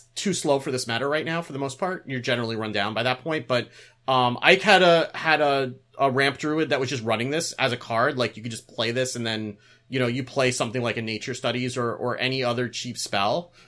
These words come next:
refresh your mana crystals and start over. And it was, it was okay. Um, it's not, you know, it's not amazing, but it's not terrible. Like, you can just run it in a deck that has a lot of ramp and can get to that early. Um, a couple things just to note. It will not,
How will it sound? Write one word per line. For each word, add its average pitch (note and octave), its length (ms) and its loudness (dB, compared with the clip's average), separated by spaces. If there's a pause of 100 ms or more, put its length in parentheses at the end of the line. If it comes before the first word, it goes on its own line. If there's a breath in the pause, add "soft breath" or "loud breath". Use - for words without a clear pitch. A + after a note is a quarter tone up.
(100)
refresh C3 400 0
your B2 80 -4
mana A2+ 180 -2
crystals B2 400 -6
and A#2 80 -6
start G2+ 260 -2
over. F3+ 460 -4 (240 soft breath)
And C#3+ 160 4
it C#3 100 2
was, C3+ 280 -2
it D#3 80 2
was F3 140 4
okay. C3 600 0 (140)
Um, A2 560 0 (280 soft breath)
it's - 200 -6
not, C#3+ 280 4 (220)
you D3 140 -4
know, B2 100 0
it's C3 100 -4
not D3+ 120 2
amazing, C#3 280 0
but D3 100 -2
it's - 60 -8
not - 120 6
terrible. D3 360 0
Like, A#2+ 200 -4
you A#2+ 40 -12
can B2+ 140 -8
just A#2+ 140 -6
run A2+ 180 -2
it A#2 100 -4
in A2 120 -6
a G#2 40 -6
deck G2+ 260 -2
that G2 100 -6
has G#2 220 -2
a G#2 40 -8
lot G2+ 180 -2
of G2 100 -4
ramp F#2+ 300 -4 (360 soft breath)
and B2+ 140 -2
can A#2+ 140 -4
get A2 160 -2
to - 80 -8
that G#2 200 0
early. G2+ 420 -4
Um, G#2+ 360 -4 (260 soft breath)
a C#3 60 0
couple G3+ 260 8
things F#3+ 220 4
just F3 180 -2
to D3 60 -6
note. C#3 300 2
It E3 160 -2
will D3+ 160 2
not, C#3 420 2